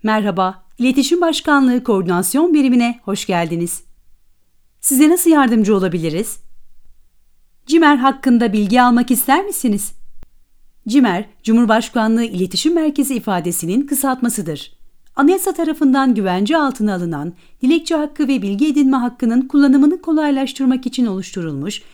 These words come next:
bir halkla ilişkiler uygulamasıdır. cimer'e başvuru yapmak ister misiniz? Millet, devlet arasındaki iletişim köprüsü olan cimer'e başvuru yapabilmek için tıklayınız.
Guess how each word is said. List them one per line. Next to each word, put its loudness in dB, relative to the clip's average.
bir 0
halkla -2
ilişkiler 0
uygulamasıdır. -8
cimer'e 4
başvuru -2
yapmak -2
ister -2
misiniz? -6
Millet, -2
devlet 0
arasındaki 0
iletişim -2
köprüsü -2
olan 2
cimer'e 0
başvuru -2
yapabilmek 2
için -2
tıklayınız. -6